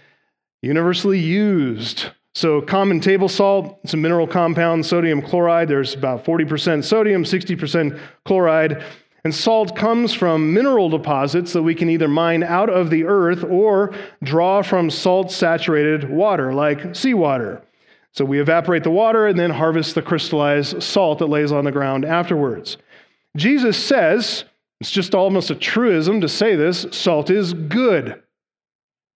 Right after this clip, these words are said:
The word good is kalos. It could be morally good or ethically good, but he's not talking about that with salt. He's using the word good in the sense of useful,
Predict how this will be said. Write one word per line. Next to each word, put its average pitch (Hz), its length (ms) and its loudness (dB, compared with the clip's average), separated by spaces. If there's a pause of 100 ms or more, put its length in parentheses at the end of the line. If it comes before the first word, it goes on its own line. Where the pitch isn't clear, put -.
(160)
The 151 80 -2
word 151 360 -2
good 160 180 0
is 127 120 -4
kalos. 170 640 0
It - 80 -4
could 175 180 0
be 139 280 -2
morally 208 560 2
good 202 500 2
or 135 280 -2
ethically 196 480 0
good, 175 340 0
but 160 140 0
he's 170 180 0
not 190 220 2
talking 185 240 2
about 196 180 2
that 208 100 0
with 202 140 0
salt. 151 320 0
He's 143 220 0
using 180 260 2
the 185 80 2
word 165 240 0
good 160 180 2
in 160 100 0
the 160 80 0
sense 151 280 -2
of 151 160 0
useful, 147 720 -2